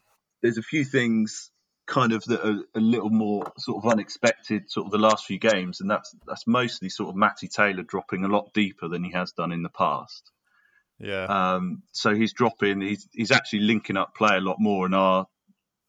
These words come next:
Speaker 1: our wingers are actually basically playing beyond Taylor now, um, which kind of indicates that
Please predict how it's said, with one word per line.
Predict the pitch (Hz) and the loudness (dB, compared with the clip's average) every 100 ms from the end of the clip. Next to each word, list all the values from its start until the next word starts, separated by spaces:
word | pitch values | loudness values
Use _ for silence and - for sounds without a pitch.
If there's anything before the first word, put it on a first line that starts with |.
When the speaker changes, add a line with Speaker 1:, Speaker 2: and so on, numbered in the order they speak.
| - | -4
Speaker 1:
our | 101 | 0
wingers | 98 117 98 87 92 | 2 2 2 0 0
are | |
actually | 95 - 95 90 _ _ _ 107 | 0 0 -6 -8 _ _ _ 0
basically | 98 - 95 - | 0 -4 -12 -2
playing | 104 90 82 78 | 0 0 -2 -4
beyond | 95 92 87 | -2 -2 -4
Taylor | - 78 73 - | -6 -6 -6 -10
now, | - - _ _ _ _ _ _ _ _ | -10 -10 _ _ _ _ _ _ _ _
um, | 92 82 85 78 - - | -4 -4 -4 -8 -16 -4
which | 101 - - | -4 -4 0
kind | 131 117 | 4 4
of | 98 104 | 4 2
indicates | 98 - - 92 80 - | 0 -2 0 0 -2 -4
that | 95 | -4